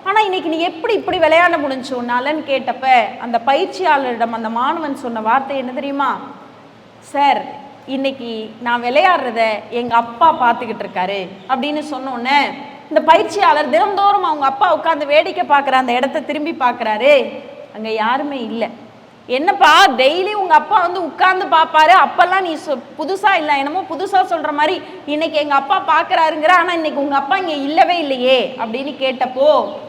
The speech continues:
அந்த மாணவன் சொன்னானா, "உங்களுக்கு இவ்வளவு நாள் நான் சொல்லல, எங்க அப்பா ஒரு கண்ணு தெரியாதவரு, எங்க அப்பா நாலு நாளைக்கு முன்னாடி இறந்து போயிட்டாரு, அதனால தான் இந்த நாலு நாள் நான் வரல. எங்க அப்பா இவ்வளவு நாள் கண்ணு தெரியாம இருந்ததுனால நான் விளையாடுறேனா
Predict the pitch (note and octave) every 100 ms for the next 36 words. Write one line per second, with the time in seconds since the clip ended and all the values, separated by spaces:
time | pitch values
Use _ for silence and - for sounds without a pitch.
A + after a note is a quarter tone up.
0 | - - - A#3 A3+ B3 E4 D#4+ C4+ B3+
1 | B3 B3 A3+ G#3+ B3+ C#4+ A#3+ - - -
2 | - B3+ C4 B3+ C4 C#4+ D#4+ D#4+ E4 F4
3 | C#4+ C#4 B3+ C4+ C4 G#3+ A#3+ C4 G#3+ -
4 | - - B3 A#3+ A#3 E4 E4+ A#3+ A#3 A#3+
5 | C#4+ C4 C#4 C4 A#3 A3 G#3 A3 C4 B3+
6 | - - - A3 B3 A#3 E4+ E4+ C4 B3
7 | D4+ C#4+ D#4 E4+ D4 B3+ B3 C4 A#3 C4+
8 | D4+ B3 A#3+ A#3 G#3 G#3+ B3 B3 B3 -
9 | - A3+ B3 C#4+ C#4+ C#4 D#4+ C#4 B3 A3+
10 | B3+ C4+ C#4+ D4+ A#3+ G3+ A#3 C4 G#3+ B3+
11 | D#4+ - - - - A#3 B3 B3 A#3 F4
12 | D#4+ D4 D4+ D#4 D#4 E4+ F#4 C#4+ D4 D#4
13 | D#4 D#4 D4+ D#4 D4+ C#4 C4+ C4 C4 D#4+
14 | D#4+ C4 C4+ D4+ D4+ D4+ D4